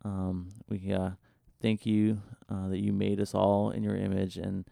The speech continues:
um, even Taylor Swift, who, uh, was writing about young love, and, uh, we pray for her. We pray that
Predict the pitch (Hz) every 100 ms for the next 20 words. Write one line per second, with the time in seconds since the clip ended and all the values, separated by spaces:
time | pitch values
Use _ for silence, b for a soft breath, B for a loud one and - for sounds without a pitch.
0 | b b b b 104 95 98 101 98 104
1 | 101 - 101 95 - - 101 95 90 92
2 | - _ - _ b b b 110 90 -
3 | 95 95 95 95 95 85 - _ - 104
4 | 98 98 95 92 92 90 - - 92 90
5 | 90 87 b b b b b - 92 90
6 | 95 101 - 98 98 101 98 104 107 110
7 | 98 101 98 98 98